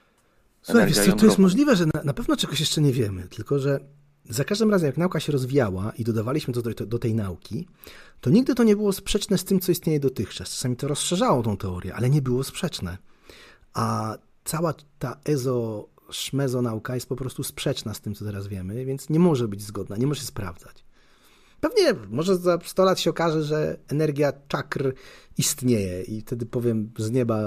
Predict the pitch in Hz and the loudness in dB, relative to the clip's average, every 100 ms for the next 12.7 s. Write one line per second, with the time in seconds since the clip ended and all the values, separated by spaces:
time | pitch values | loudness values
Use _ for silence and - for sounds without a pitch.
0 | 101 113 - 104 101 - 127 - 113 110 | -4 -8 -6 -6 -4 2 2 2 0 2
1 | 110 104 95 107 101 98 95 - 131 110 | 2 0 0 0 0 -2 -4 -2 0 -2
2 | - 95 95 90 - 95 - 165 185 175 | -4 -6 -8 -10 -8 -6 0 6 6 6
3 | 160 120 92 87 87 - - - - - | 6 4 0 -6 -12 -16 -18 -20 -20 -20
4 | - - - - - - - - - _ | -20 -20 -20 -20 -20 -20 -20 -20 -20 _
5 | _ _ _ - _ _ _ - - _ | _ _ _ -20 _ _ _ -20 -20 _
6 | - - - - _ _ _ - 98 101 | -20 -20 -20 -20 _ _ _ -14 -12 0
7 | 120 - - - - - 101 113 - - | 0 0 -6 -20 -14 -4 -2 -2 -6 -20
8 | - 110 - - - - - _ _ _ | -10 -10 -10 -18 -20 -20 -20 _ _ _
9 | _ _ _ - 127 101 104 120 120 127 | _ _ _ 0 2 2 -2 2 6 6
10 | 120 120 107 104 104 - 107 117 113 - | 6 4 2 -4 -6 -4 -2 0 -2 -4
11 | - - - _ - - - 101 131 127 | -16 -20 -20 _ -20 -18 -10 -2 2 4
12 | 139 143 139 131 127 127 | 6 6 4 2 4 2